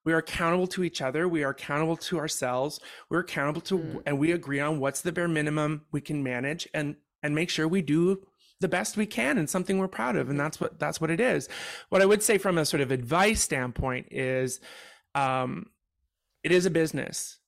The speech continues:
Speaker 1: There are different ways to model your business. And the most common way is hourly rate, right? You start with hourly
Speaker 2: Mm-hmm.
Speaker 1: rate, combined with, say, goals.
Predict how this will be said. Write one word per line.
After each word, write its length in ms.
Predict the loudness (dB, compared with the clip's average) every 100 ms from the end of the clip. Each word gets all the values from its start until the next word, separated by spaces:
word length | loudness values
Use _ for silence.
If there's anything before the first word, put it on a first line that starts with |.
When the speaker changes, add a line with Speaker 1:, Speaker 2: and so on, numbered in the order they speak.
| -2
Speaker 1:
There 100 | -2
are 60 |
different 420 | 0 -2 -2 0
ways 260 | 2 2 0
to 220 | -2 -4
model 500 | -2 0 0 0 0
your 120 | -2
business. 680 | -4 -6 -6 -8 -8 -8 -6
And 160 | -2 0
the 60 |
most 260 | 0 -2 -4
common 460 | -2 0 0 0 0
way 180 | 2 0
is 140 | -2 -2
hourly 440 | 0 0 -2 -2
rate, 600 | -2 -2 -4 -6 -10 -12 _ _ -4
right? 220 | -2 -2
You 60 | -4
start 260 | 0 0
with 120 | 0 0
hourly 340 | 0 2 0
Speaker 2:
Mm-hmm. 100 | 0
Speaker 1:
rate, 260 | -2 -6 -12 _ -6
combined 440 | 0 2 2 2
with, 120 | 0
say, 220 | -2 -4 -4
goals. 580 | -4 0 0 0 -6